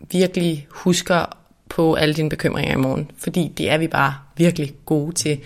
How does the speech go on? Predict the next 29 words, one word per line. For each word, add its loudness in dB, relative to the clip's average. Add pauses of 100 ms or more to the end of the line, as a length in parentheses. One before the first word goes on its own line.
(420)
Og 2
det, 8 (240)
og 4
det 0 (120)
viser 2
jo 4
også 0
bare, 2
at -2
det -4
er 2
lidt 2 (120)
effortful 0
for 0
os 0 (120)
at, 4 (600)
at 0
være 4
taknemmelige, 0 (1300)
hvilket 0
jo 0
er 0
lidt 0 (120)
irriterende, 2 (180)
når 2
det 2
er 0
sådan -4
en -2